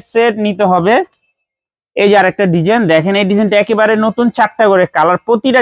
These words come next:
ডিজাইনেরই চারটা করে কালার আছে। যারাই নিবেন সেট ভাঙ্গা দেওয়া যাবে না। ভিডিওটা একটু সবাই শেয়ার করে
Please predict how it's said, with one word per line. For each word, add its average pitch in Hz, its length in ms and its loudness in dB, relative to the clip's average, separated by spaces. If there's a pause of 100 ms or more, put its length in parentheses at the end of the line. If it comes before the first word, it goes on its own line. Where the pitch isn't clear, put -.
ডিজাইনেরই 233 460 0
চারটা 196 300 -2
করে 180 200 2
কালার 147 300 0
আছে। 113 200 -8 (540)
যারাই 208 360 4
নিবেন 254 200 2 (120)
সেট 233 200 2 (100)
ভাঙ্গা 208 320 2
দেওয়া 233 200 4
যাবে 180 220 4
না। 113 60 -2 (500)
ভিডিওটা 220 400 2
একটু 240 140 -4 (100)
সবাই 240 220 2 (100)
শেয়ার 226 200 2 (100)
করে 196 140 2